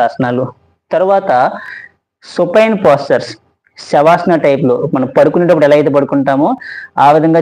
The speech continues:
చేసే ఆసనాలు కొన్ని ఉంటాయి. మొదటిగా సేతు బంధాసనం చేస్తాం. ఇలా నెమ్మదిగా శవాసన పొజిషన్కి వచ్చి రెండు కాళ్ళని ఒక్కొక్కటిగా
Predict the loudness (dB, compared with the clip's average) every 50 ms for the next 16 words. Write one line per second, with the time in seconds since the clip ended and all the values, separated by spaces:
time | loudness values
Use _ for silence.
0 | 0 0 0 2 2 2 2 2 0 0 0 -2 -2 -2 -2 -2 -2 -4 -4 -6
1 | -8 _ -2 0 0 2 2 0 0 0 0 0 2 2 0 0 -2 -8 -18 -20
2 | -20 _ -10 -4 0 0 0 2 0 0 0 0 2 0 0 0 0 0 0 0
3 | 0 0 -2 -6 -6 -8 -8 -10 -14 _ _ _ _ _ _ _ _ _ _ -6
4 | -2 -2 0 0 -2 0 0 0 2 2 2 2 2 2 2 0 0 -4 -10 _
5 | _ _ -18 -16 -16 -14 -14 -12 -10 -6 -2 2 4 4 6 4 4 2 0 0
6 | 2 2 2 2 2 0 0 0 0 -2 0 0 0 0 0 0 -4 _ _ _
7 | -20 -18 -18 -20 _ -20 -20 _ _ _ _ _ _ _ _ _ _ _ _ _
8 | _ -4 -2 0 2 2 2 4 4 4 6 6 4 4 4 4 2 0 -4 -10
9 | -18 -20 -20 _ _ _ _ _ -20 -12 -8 -6 -4 -2 0 2 2 2 4 4
10 | 4